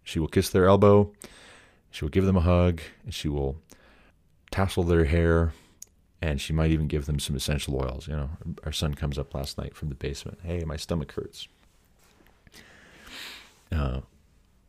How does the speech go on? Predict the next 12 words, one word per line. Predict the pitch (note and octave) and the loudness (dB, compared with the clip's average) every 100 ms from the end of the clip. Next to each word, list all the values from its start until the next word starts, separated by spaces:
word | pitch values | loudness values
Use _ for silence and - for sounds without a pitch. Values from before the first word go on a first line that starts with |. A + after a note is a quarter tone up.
| - | 0
I | G2 A2 | 6 8
ask | F#2+ F2 E2+ - | 6 4 0 -2
whether | G#2 F2 | 2 4
he's | E2 D#2 | 4 4
had | E2+ | 2
enough | D#2 D2+ | 2 2
water | D#2+ D#2+ D#2+ | 4 6 4
to | |
drink | D2 D#2 D2 | 2 -2 -4
today. | - D#2 D2 C2+ - - - | -4 -2 -2 -4 -10 -20 -14
My | - | -6
wife | - E2+ C#2+ - | -2 0 -2 -8